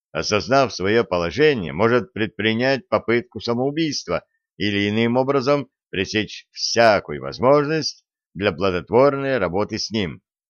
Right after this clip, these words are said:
Начальник Абвер два, полковник Лахузен. Выдержка из письма. Рейхсфюрер, спешу сообщить вам,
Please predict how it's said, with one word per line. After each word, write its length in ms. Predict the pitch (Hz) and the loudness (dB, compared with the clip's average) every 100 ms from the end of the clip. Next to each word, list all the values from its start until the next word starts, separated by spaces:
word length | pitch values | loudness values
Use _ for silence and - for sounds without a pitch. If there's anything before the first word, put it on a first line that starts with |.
| _ _ _ _ _ _ | _ _ _ _ _ _
Начальник 600 | 90 95 107 101 92 - - | -2 2 4 4 0 -4 -6
Абвер 480 | 98 95 67 80 76 | 0 0 0 -6 -4
два, 340 | 85 113 123 _ _ _ _ _ | 2 2 2 _ _ _ _ _
полковник 640 | - 95 131 147 139 139 - - | -2 0 4 2 2 -6 -8 -4
Лахузен. 640 | 98 107 127 78 69 - _ _ _ _ _ _ _ _ _ _ _ _ _ | 0 0 -2 -6 -8 -12 _ _ _ _ _ _ _ _ _ _ _ _ _
Выдержка 560 | 73 110 127 117 - 131 | -2 0 0 -2 -2 -4
из 100 | 127 | -4
письма. 580 | - 131 - 127 110 - _ _ _ _ _ _ _ _ _ _ _ _ _ - | -8 -12 -10 -10 -10 -12 _ _ _ _ _ _ _ _ _ _ _ _ _ -4
Рейхсфюрер, 800 | 87 92 - - 127 151 71 - _ _ _ _ _ _ _ _ | 0 0 -2 -6 -4 -2 -4 -8 _ _ _ _ _ _ _ _
спешу 420 | - - 82 135 131 | -16 -8 -4 -2 2
сообщить 500 | 113 113 - 127 101 | 2 2 -2 -8 -4
вам, 420 | 117 120 123 | -2 -2 -4